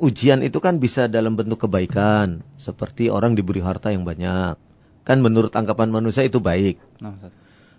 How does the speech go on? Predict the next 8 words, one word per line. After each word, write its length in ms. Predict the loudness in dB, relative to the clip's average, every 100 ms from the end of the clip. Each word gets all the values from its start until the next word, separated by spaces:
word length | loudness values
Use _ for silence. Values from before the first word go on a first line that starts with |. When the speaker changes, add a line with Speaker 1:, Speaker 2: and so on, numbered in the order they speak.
| -8
Speaker 1:
Tapi 320 | -6 -2 -2
apakah 340 | -2 -4 -4
harta 300 | -2 -4 -4
yang 160 | -4 -2
banyak 340 | -2 -2 -4
itu 220 | -6 -6
kemudian 640 | -2 0 0 4 6 6 2 -10 -20 -14
bisa 720 | 2 2 2 -2 -2 0 0